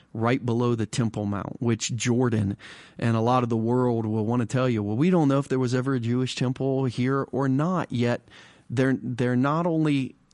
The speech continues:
they're not only as great archaeological proof that, that, that Israel, that Jerusalem was Israel's capital city,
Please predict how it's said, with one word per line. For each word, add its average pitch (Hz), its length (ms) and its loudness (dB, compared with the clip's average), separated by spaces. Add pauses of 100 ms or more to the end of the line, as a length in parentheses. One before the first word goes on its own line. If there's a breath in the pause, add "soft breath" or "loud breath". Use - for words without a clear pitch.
(160)
they're 131 160 -2
not 160 220 0
only 143 300 4
as 107 320 -2 (220)
great 147 320 -2
archaeological 120 720 -2
proof 131 420 0
that, - 160 -2 (480 loud breath)
that, 117 220 0 (100)
that 113 180 2
Israel, 123 520 2
that 120 120 2
Jerusalem 131 800 4
was 104 180 0
Israel's 120 440 0
capital 120 540 -4
city, 113 400 0